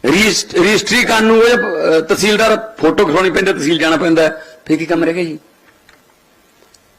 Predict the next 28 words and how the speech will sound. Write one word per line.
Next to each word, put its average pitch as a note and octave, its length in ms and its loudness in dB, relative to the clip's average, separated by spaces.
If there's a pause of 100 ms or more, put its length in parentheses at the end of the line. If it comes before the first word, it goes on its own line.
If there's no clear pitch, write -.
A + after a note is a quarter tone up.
(140)
ਕੀ E3 120 -2
ਕੰਮ F3 200 -2
ਰਹਿ F3+ 120 2
ਗਿਆ? F#3+ 80 0
ਆਪਾਂ F3+ 200 -2
ਤਾਂ F#3 100 0
ਗੇੜੇ D#3+ 420 2
ਹੀ E3+ 100 4
ਮਾਰੀ E3 300 2
ਜਾਂਦੇ D#3+ 220 -6
ਆ। D3+ 120 -14 (560)
ਨਾਲੇ D#3+ 240 2 (840)
ਮਤਲਬ D#3+ 360 0
ਪਟਵਾਰੀ D#3+ 440 0
ਸਾਹਿਬ, D3 960 0 (400)
ਹਾਂ, D3 220 -4 (240)
ਉਹ, F3+ 480 2
ਉਹ D3+ 320 0
ਐਂ, D3+ 320 0
ਐਂ C#3 160 0
ਉਂਗਲ C3+ 580 0
ਪੈ, A2+ 200 0
ਪੈ, A2 120 0 (340)
ਐਂ A#2+ 60 -2
ਜੇ B2+ 100 0
ਉਂਗਲ B2 260 0
ਜੀ B2 100 -2
ਕਰ, A#2+ 140 0